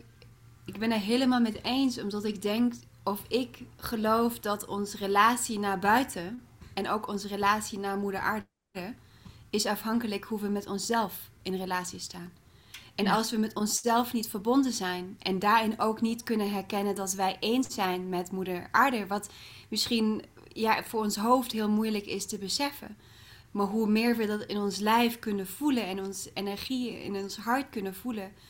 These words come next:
Speaker 1: hoe meer kunnen wij ook alles wat om ons heen is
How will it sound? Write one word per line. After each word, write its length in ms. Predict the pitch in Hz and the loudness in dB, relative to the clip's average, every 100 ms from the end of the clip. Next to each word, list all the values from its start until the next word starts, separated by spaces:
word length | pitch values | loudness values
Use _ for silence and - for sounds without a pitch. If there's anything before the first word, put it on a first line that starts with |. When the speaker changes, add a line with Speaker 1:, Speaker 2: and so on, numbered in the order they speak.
| - - - | -20 -20 -20
Speaker 1:
hoe 180 | - 233 | -2 4
meer 580 | 220 220 233 226 220 220 - - - - - - | 4 6 4 4 2 -4 -16 -20 -20 -20 -20 -6
kunnen 320 | - 240 240 | 4 6 6
wij 180 | 214 208 - | 4 4 4
ook 160 | 208 - | 2 6
alles 400 | 226 277 262 233 | 6 8 2 -2
wat 160 | 214 | -6
om 160 | 190 202 | -4 -2
ons 120 | 180 | -2
heen 340 | 185 277 294 | 2 4 4
is 380 | - 175 - - | 0 -10 -12 -16